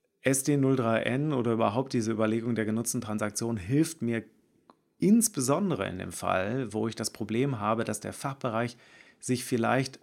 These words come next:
also auf diesem Niveau der Transaktionsnamen nicht besonders gut auskennt, ne? Der weiß, was er tut in sap, aber er weiß nicht, mit welchen Applikationen oder Applikationsnamen er es tut. Ja, ist okay. Ähm,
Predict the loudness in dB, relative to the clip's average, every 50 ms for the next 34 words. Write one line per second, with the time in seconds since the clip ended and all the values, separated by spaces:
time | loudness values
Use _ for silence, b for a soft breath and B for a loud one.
0 | -8 -4 -4 -2 -2 -2 -2 -2 -4 -4 -4 -4 -2 -2 -2 0 -2 -2 -2 -2
1 | 0 0 2 2 2 2 0 0 2 0 0 -2 -6 -6 -4 -4 -4 -4 -4 -6
2 | -8 -6 -6 -4 -2 -2 0 0 -2 -2 -4 -2 -2 -2 0 0 0 0 -2 -2
3 | -4 -4 -4 -2 -2 -2 -2 -2 -4 -4 -6 -6 -6 -4 -4 -4 -4 -4 -6 -10
4 | -18 -14 _ -6 -4 -2 0 4 4 4 4 4 0 -2 -2 -4 -4 -2 -2 -2
5 | -2 -2 -4 -4 -2 -2 -2 -2 -4 B B B B B B B B B B 0
6 | 0 2 2 2 4 2 2 2 0 0 0 0 -2 -2 -6 -8 -8 -6 -6 -4
7 | -2 0 0 0 0 -2 -6 -6 -8 -8 -8 -10 -8 -8 -6 -4 -4 -4 -4 -4
8 | -4 -4 -4 -4 -4 -4 -4 -4 -4 -6 -8 -10 -10 -10 -10 -8 -6 -6 -4 -2
9 | 0 0 -2 -2 -4 -6 -8 -8 -10 -10 -8 -6 -6 -6 -6 -8 -12 -12 -14 -16
10 | _ b b b b b b b b b b b b b 0 2 2 4 2 0
11 | -2 0 0 -2 -2 -2 -6 -14 _ _ -20 -20 -16 -12 -8 -6 -6 -6 -6